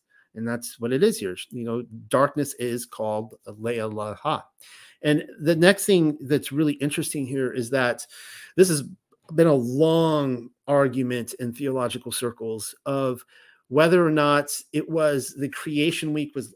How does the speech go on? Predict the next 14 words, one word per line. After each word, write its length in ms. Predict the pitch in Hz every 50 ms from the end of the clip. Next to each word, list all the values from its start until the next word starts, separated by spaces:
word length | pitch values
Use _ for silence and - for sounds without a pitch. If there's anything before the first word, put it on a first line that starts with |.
| _ _
a 340 | 135 139 139 131 127 127 127 - _ _ _ _ _ _ _ -
literal 640 | 127 135 135 139 139 160 175 180 196 196 190 180 170
week 380 | 147 147 170 196 208 196 - - _ -
or 320 | 147 147 151 147 143 147 147
if 120 | 147 143
it 160 | 147 - - 147
was 200 | 147 143 113 131
a 100 | 135 120
long, 1160 | 127 127 123 127 135 143 143 147 151 151 151 151 151 151 151 143 143 143 139 135 127 113 - _ _ _ _ _ _ _ _ _ _ -
uh, 200 | 92 85 - 131
gestating 640 | 113 107 - 147 143 - - 156 143 135 131 127 120
period 540 | - - - 139 135 131 127 123 117 113 107
over 260 | 120 127 117 107 127
many 440 | 120 127 127 131 131 127 120 117 117